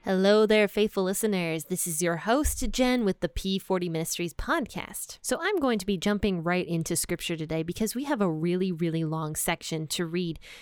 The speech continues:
It's actually gonna be twenty-one verses from Genesis chapter thirty-two, verses one through twenty-one.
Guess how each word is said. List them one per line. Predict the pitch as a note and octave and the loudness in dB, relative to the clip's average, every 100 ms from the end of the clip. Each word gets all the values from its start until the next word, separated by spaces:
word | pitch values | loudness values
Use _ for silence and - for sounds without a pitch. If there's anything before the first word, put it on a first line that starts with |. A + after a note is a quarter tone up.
| - | -4
It's | F#3+ A3+ | -2 0
actually | A3+ - G#3 | -2 -2 0
gonna | G3 | 0
be | F#3+ | -2
twenty-one | - - B3+ D#4 D4+ B3 A#3 | -6 -4 0 0 2 0 0
verses | F#3+ A3 - - E3+ - - - - | 0 -2 -4 -8 -12 -16 -18 -20 -8
from | - F#3+ F#3+ | 0 2 2
Genesis | E3 A3 C#4 - C#4 - - | 2 0 0 0 -2 -4 -8
chapter | - F#3+ F3 F#3+ F3 | -2 -2 -2 -2 -2
thirty-two, | F3 - E3 E3 E3+ - D#4 C#4+ G3 - | -2 -2 -2 -2 -4 -6 -2 0 0 -2
verses | E3+ G3 G3 - G3+ | -4 -2 -2 -4 -6
one | D#3 D#3 D3+ F#3 A3 A3+ A3+ | -6 -8 -4 -2 0 0 -2
through | - F#3+ F#3+ | -6 -4 -4
twenty-one. | F#3+ - D#3+ E3 D3+ D3+ E3+ D3 | -4 -4 -4 -2 -4 -2 -2 -2